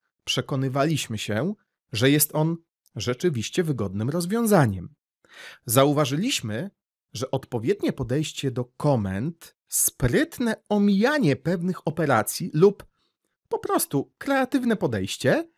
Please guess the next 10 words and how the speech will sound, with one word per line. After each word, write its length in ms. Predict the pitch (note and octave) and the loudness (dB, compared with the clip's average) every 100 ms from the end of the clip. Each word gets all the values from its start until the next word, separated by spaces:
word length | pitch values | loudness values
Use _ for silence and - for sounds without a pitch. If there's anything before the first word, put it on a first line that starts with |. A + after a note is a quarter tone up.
| _ _ _ _ _ _ | _ _ _ _ _ _
pozwala 420 | - A2 D#3 E4+ | -6 0 2 2
nam 180 | D#4+ C#4+ | 2 0
się 140 | - | 0
z 80 | D#3+ | 0
nową 260 | B2 F#3 A#3 | -2 -4 -6
aplikacją 560 | - D#3 B2+ A#2 E3 | -6 -6 -4 -4 -4
zaprzyjaźnić 1080 | G#3 C#3 - B2+ G#2+ G2 G2+ A2+ G3+ - - - | -2 -4 -4 -2 0 -2 -2 -4 -4 -4 -8 -4
i 420 | E3+ A3+ C4+ - _ | 0 -2 -4 -12 _
nie 320 | C3+ B2 B2+ | -2 0 2
jest 380 | - - - - | 2 2 0 -2